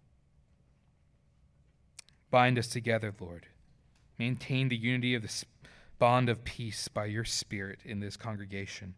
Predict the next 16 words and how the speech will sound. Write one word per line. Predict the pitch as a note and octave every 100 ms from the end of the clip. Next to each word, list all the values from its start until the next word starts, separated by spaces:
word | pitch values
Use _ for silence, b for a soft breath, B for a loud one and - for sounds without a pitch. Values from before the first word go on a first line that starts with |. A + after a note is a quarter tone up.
| b b b b b -
as | A#2+
we | B2 A#2
learn | A2 A#2 A2+
to | A2
relate | G#2 G2+ A2+ A2+
to | A#2
one | G2+
another | G2 F#2 F2+ F2 E2+ b b b b
as | G2
mothers | A2 A2 G#2 F#2
and | G2+
fathers | - G2+ F2+ E2+ -
and |
brothers | F#2+ G2+ F#2 E2+
and | -
sisters. | - - - - - - -